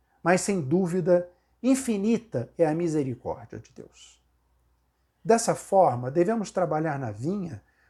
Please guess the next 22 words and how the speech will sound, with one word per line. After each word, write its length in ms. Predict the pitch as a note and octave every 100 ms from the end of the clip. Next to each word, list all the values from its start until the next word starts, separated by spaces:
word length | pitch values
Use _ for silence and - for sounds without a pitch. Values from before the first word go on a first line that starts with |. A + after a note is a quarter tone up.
| _
com 160 | A#3
o 60 | A#3
mesmo 300 | A3 C4 A#3
espírito 680 | G3+ - - B3+ D#4 B3+ G#3+
de 120 | E3+
compaixão 600 | F#3+ F3 D3 B2 - G#3+
e 60 | G#3+
misericórdia 760 | G#3 F#3+ G3 - E3+ F3 G3
do 120 | G3 G#3+
seu 300 | - A3 G#3+
Criador, 680 | C4 C#4 F#3 E3 C4+ - - _
do 100 | F3
seu 240 | E3 A#3+ A#3
Senhor. 680 | - G#3+ F3+ B3 - - _ _ _ _ _ _ _ _ _ _ _ _ _ _
Que 120 | E4
nós 260 | C4+ B3+ G3+
nos 160 | G#3
libertemos 800 | F#3 A#3 G#3 C3+ - G#3 G#3 E3+
do 100 | E3
espírito 640 | F3 - - G#3+ G3 F#3+
de 100 | E3+
posse, 800 | - _ E3 D3+ - - - A#2+